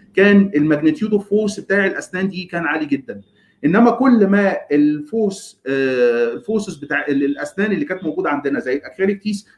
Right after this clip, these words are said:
دي بيبقى الريزيلينس بتاعتها أعلى شوية، فبيبقى ليها، آه، less magnitude of forces. فدي من الحاجات المهمة جدا اللي إحنا لازم نحط، نحطها في الاعتبار.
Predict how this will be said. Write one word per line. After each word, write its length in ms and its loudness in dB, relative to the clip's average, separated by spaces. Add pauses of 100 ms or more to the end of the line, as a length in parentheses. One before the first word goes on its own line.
(120)
دي 80 0
بيبقى 480 0
الريزيلينس 480 -2
بتاعتها 300 -2
أعلى 280 0
شوية، 300 -2 (220)
فبيبقى 320 0
ليها، 300 0 (380)
آه، 160 8
less 500 2
magnitude 520 2
of 20 2
forces. 420 0
فدي 300 -2
من 140 0
الحاجات 340 -2
المهمة 360 2
جدا 440 0 (320)
اللي 180 4
إحنا 180 -2
لازم 340 2
نحط، 300 -6 (420)
نحطها 320 -2
في 60 -4
الاعتبار. 380 -6